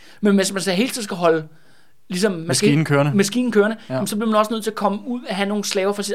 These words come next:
Speaker 1: egen stamme, sin egen familie.
Speaker 2: Mm.
Speaker 1: Og det gør man simpelthen ved, at der bare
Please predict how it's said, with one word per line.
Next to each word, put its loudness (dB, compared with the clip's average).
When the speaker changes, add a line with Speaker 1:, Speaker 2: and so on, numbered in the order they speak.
Speaker 1:
egen -8
stamme, -4
sin -10
egen -2
familie. -6
Speaker 2:
Mm. -2
Speaker 1:
Og -6
det 2
gør 2
man -2
simpelthen -4
ved, 0
at -6
der 4
bare 0